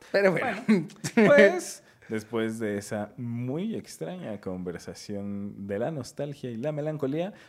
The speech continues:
Speaker 2: podemos empezar con este episodio en los puntos
Speaker 1: A favor.
Speaker 2: Eso. Y, mm, creo que este par de elementos, eh, tal cual, elementos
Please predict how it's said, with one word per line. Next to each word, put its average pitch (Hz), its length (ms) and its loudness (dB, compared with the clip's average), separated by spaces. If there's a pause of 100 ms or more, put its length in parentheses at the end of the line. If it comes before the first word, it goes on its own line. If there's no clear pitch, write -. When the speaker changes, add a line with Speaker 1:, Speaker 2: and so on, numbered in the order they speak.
(140)
Speaker 2:
podemos 107 340 -6
empezar 110 680 -10
con 110 400 -8
este 104 220 -14
episodio 117 680 -10
en 143 360 -8
los 92 240 -6
puntos 170 720 -8 (380)
Speaker 1:
A 175 160 0
favor. - 360 -8 (680)
Speaker 2:
Eso. 90 400 -6 (680)
Y, 165 340 -2 (100)
mm, 202 920 -12
creo 175 240 0
que 110 920 -2
este 117 240 -6
par 110 220 -2
de 113 160 0
elementos, 110 880 -4 (320)
eh, 90 420 -8
tal 85 200 -12
cual, - 280 -10 (140)
elementos 113 880 -12